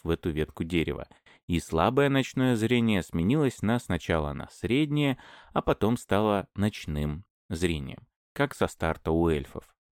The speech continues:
И тут я увидел, что же меня жрет живьем.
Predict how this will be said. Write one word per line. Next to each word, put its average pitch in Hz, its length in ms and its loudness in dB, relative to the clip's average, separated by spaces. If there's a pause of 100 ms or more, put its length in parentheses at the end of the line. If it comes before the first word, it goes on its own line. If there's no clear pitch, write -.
(640)
И 87 80 0
тут 127 300 2
я 85 160 4
увидел, 104 520 2
что - 400 0
же 123 140 2
меня 92 480 2
жрет 87 460 2
живьем. 101 580 0